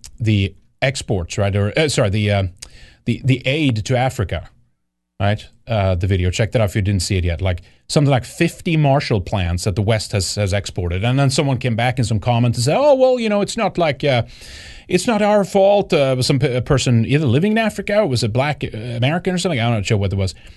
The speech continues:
"Oh, this is, uh, ridiculous to take this stance because it's all these corporations, uh, raping Africa and stuff like that." And it's like, these corporations have been raping Europe before even they, like, w-,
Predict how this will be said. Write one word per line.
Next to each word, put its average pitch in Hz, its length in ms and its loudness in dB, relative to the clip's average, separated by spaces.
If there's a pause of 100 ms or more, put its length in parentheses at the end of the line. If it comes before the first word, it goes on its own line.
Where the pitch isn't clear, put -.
(280)
"Oh, 180 200 4
this 165 200 0
is, 160 220 -4
uh, 123 260 2
ridiculous 147 460 2
to 131 80 -4
take 127 220 -2
this 120 140 -2
stance 113 320 -2
because 110 300 -2
it's 120 140 -2
all 143 100 2
these 127 160 2
corporations, 120 840 -2
uh, 104 280 0
raping 123 520 -2
Africa 113 400 -4
and 92 120 -2
stuff 101 180 -2
like 95 100 -2
that." 101 80 0
And 113 80 2
it's 123 120 2
like, 120 180 0 (1000)
these 170 300 2
corporations 185 640 -2
have 165 100 0
been 131 480 0
raping 180 520 0
Europe 165 500 2
before 143 420 2
even 143 360 2
they, 139 180 2
like, 135 260 2
w-, 120 300 -8